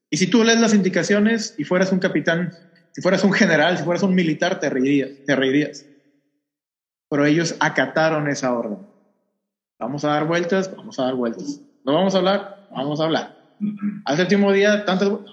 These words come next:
vamos a dar tantas vueltas. Y vamos a gritar como locos, vamos a gritar como locos". <clears throat> Y con cosas que parecen tan absurdas en nuestra vida, Dios dio la victoria.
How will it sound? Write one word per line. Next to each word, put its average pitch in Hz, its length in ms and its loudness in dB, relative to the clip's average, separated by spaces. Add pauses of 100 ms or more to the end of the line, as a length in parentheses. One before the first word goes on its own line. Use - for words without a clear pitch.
vamos 151 160 -4
a 190 40 2
dar 170 120 0
tantas 180 260 -2
vueltas. 151 400 -4 (800)
Y 135 60 0
vamos 208 160 4
a 226 40 6
gritar 226 280 2
como 233 180 2
locos, 240 360 2
vamos 147 300 -4
a 170 60 -2
gritar 160 360 -4
como 165 180 -8
locos". 131 260 -10
<clears throat> - 720 0 (1900)
Y 190 100 -4
con 180 180 2
cosas 202 300 2
que 208 120 0
parecen 170 400 -2
tan 185 160 0
absurdas 214 380 0
en 202 80 0
nuestra 190 280 -4
vida, 170 460 -4 (160)
Dios 170 540 0
dio 147 140 0
la 139 100 0
victoria. 107 440 -8